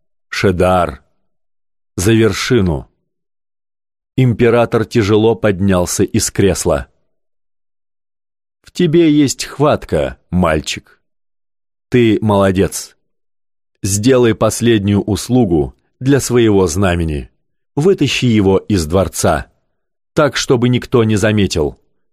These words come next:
Ни враги, ни друзья. Лейтенант молчал. Ты сможешь, я знаю. И не бойся, что я ухожу от расплаты. Это не так просто.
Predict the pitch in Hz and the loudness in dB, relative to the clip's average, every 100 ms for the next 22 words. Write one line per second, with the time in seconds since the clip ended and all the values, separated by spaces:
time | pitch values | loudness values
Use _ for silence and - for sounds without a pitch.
0 | - 120 117 110 104 113 107 - _ _ | -2 2 2 2 0 0 -2 -4 _ _
1 | _ 151 143 113 101 80 92 80 64 _ | _ 0 2 2 0 2 0 0 -2 _
2 | _ _ _ _ _ _ _ _ 120 123 | _ _ _ _ _ _ _ _ 0 0
3 | 120 123 123 113 98 - 113 101 - 110 | 0 0 0 -2 -4 -2 0 0 -2 -2
4 | 82 64 - _ _ _ _ _ _ _ | 0 -2 -10 _ _ _ _ _ _ _
5 | _ - 214 160 143 139 107 85 - - | _ -2 0 0 0 0 0 -2 -8 -12
6 | _ _ _ _ 101 101 85 95 95 76 | _ _ _ _ 0 2 0 0 0 -2
7 | 65 - _ _ 147 143 139 127 135 110 | -4 -12 _ _ 0 2 2 2 2 2
8 | 117 - - 110 113 - 110 104 95 110 | -2 -2 0 2 2 0 0 0 2 0
9 | 107 107 107 - 113 101 90 76 65 _ | 0 0 -2 -2 0 0 -2 -6 -8 _
10 | _ _ _ _ - 147 135 131 127 - | _ _ _ _ -2 -2 0 0 0 0
11 | 117 - - 120 98 - 80 64 | -2 -2 -2 0 0 -2 -4 -4